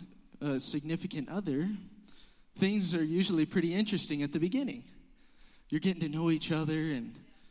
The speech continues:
the talking back and forth, the Snapchatting. You guys know when you Snapchat each other back and forth.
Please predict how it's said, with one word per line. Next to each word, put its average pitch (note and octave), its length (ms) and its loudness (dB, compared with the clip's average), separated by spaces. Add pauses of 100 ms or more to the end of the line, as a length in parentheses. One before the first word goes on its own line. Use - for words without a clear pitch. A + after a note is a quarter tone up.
(420)
the E3 80 2
talking D#3+ 600 0
back C#3+ 300 0
and D3+ 120 -6
forth, D3 640 0 (580)
the D#3+ 60 -2
Snapchatting. D3 1000 -2 (1700)
You B3 160 -2
guys C3+ 300 0
know A2+ 340 -6 (680)
when D#3+ 120 -6
you D#3+ 80 -6
Snapchat D3+ 580 -2
each D3 160 -2
other D#3 180 0
back C3+ 280 -4
and D3 100 -10
forth. C#3 340 -2